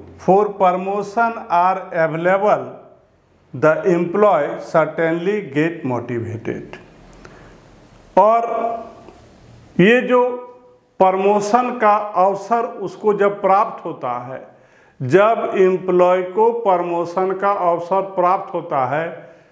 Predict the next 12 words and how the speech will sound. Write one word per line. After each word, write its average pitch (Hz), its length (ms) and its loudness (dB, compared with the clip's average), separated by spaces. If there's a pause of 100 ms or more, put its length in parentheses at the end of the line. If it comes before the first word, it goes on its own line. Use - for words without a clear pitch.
(480)
तो 175 100 6
employee 190 720 2 (480)
अपने 214 500 0
आप 185 680 0 (200)
motivated 156 960 -2
हो 117 120 -2
जाता 110 380 -4
है। - 180 -12 (1600)
नेक्स्ट, 202 360 2
नंबर 190 360 2
फ़ोर, - 680 -8 (540)
जॉब 185 840 0